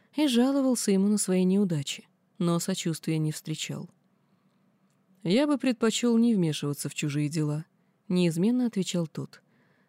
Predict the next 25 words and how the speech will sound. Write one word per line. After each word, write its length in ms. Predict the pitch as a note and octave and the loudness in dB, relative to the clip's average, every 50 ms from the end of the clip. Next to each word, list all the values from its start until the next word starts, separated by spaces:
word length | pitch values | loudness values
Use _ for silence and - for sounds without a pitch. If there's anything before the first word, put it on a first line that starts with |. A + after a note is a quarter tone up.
| _ _ - | _ _ -4
"дабы 400 | E3 D#3 F3+ G#3+ A#3+ A#3 C4+ C#4 | 0 2 2 2 2 2 0 0
не 100 | C#4 C#4 | 0 0
навлечь 460 | C4+ C4+ C4 A#3 G#3 A3 A3+ - - | 0 0 0 2 0 0 -2 0 0
на 100 | A#3 A3+ | 0 0
себя 320 | - - G#3+ F3 F#3 G3 | 0 -2 -2 -2 0 -2
осуждение 640 | G3+ - - G#3 F#3 D#3+ D3+ D#3 D#3+ D#3+ D#3+ D#3+ D#3+ | -2 -2 -2 -4 -4 -2 -2 -2 0 0 0 0 0
молвы". 440 | E3 E3 E3 D#3+ C#3+ C3+ C3+ E3+ - _ _ _ _ _ _ _ _ _ _ _ _ _ _ _ _ | 0 0 -2 -2 -4 -6 -10 -12 -14 _ _ _ _ _ _ _ _ _ _ _ _ _ _ _ _
Словом, 560 | - - - A3 A3+ A3+ G3+ G#3 G3+ F#3+ F3+ - _ | -12 -6 0 0 2 4 4 4 2 2 0 -2 _
юноши 460 | G3+ G3+ G3+ F#3+ F#3+ F#3 - - F3+ | 0 2 2 2 2 2 0 0 0
были 180 | D#3 E3 D#3+ D#3 | 0 0 0 0
примерно 460 | D3+ D#3+ D#3+ D#3+ D#3+ D#3+ D#3 D#3 D#3 | 0 0 0 0 0 0 -2 -2 -4
в 80 | - | -4
таких 280 | - F3 E3 - D#3+ D3 | -6 -6 -4 -4 -4 -4
же 120 | D3 D#3+ | -4 -6
отношениях, 720 | D#3+ - - F#3 F#3 - - G#3+ G3+ F#3+ F3+ F3 - - _ | -6 -4 -4 -6 -4 -2 -2 0 0 0 0 -2 -4 -6 _
как 180 | - F#3+ F3+ | -4 -4 -4
когда-то 460 | - - F#3+ F3+ F3 E3+ E3 D#3 - D#3+ | -2 -4 -2 -2 0 -2 -2 -2 -2 -4
их 180 | D#3 - - | -6 -4 -6
отцы. 380 | E3+ - - - - - D#3+ - _ _ _ _ _ _ _ _ _ _ _ _ _ _ _ _ _ _ _ _ _ _ - | -8 -8 -6 -8 -8 -8 -10 -12 _ _ _ _ _ _ _ _ _ _ _ _ _ _ _ _ _ _ _ _ _ _ 2
У 60 | F#3 | 2
министра 420 | F#3 F#3 G#3+ C4 D4 - - B3 | 4 4 4 2 0 -2 -2 -2
двора 400 | A3+ F#3 F3+ F#3 F#3+ G#3+ A#3 A#3+ - _ _ _ _ _ _ - | 0 2 2 2 2 0 0 -2 -6 _ _ _ _ _ _ -2
было 240 | F#3 F3+ F#3 F#3 F3+ | 0 2 4 4 4
много 320 | F3+ F3 G3+ A3 G3 G3+ | 4 4 2 2 0 -2
сыновей, 560 | - - F#3 F3+ F3+ F3+ F#3+ G#3 F3 C#3+ - | -2 -2 0 0 0 0 0 -2 -2 -4 -8